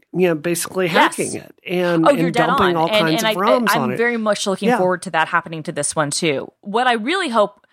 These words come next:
Speaker 1: Yeah.
Speaker 2: what I really hope happens, please, Nintendo, make our fantasies come true. So, you know, I have a Switch. You have a Switch, Bree. Do you have a Switch
Speaker 1: Yep.
Speaker 2: yet, Simone?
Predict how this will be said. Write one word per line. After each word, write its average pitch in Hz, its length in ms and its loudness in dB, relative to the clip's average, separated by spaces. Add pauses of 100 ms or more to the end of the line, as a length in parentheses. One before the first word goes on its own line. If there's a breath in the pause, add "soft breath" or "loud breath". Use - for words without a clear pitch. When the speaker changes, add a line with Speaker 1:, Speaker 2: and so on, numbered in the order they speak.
Speaker 1:
Yeah. 190 180 2
Speaker 2:
what 240 80 2
I 247 40 2
really 294 320 -2
hope 196 200 -2
happens, - 560 -4 (1160 soft breath)
please, 294 260 -4
Nintendo, 220 360 -2
make 180 160 0
our 180 60 -2
fantasies 170 420 -2
come 156 180 -8
true. 170 480 -2
So, 196 280 2
you 196 140 -12
know, 208 140 -2
I 240 80 0
have 285 140 -4
a - 20 -10
Switch. - 360 -6
You 202 60 -2
have 190 100 2
a 175 40 -6
Switch, - 580 -2
Bree. 165 420 -4
Do 160 140 -8
you 240 60 2
have 247 100 2
a - 20 -2
Switch 226 220 -4
Speaker 1:
Yep. 262 80 4
Speaker 2:
yet, 226 160 0
Simone? 220 440 -4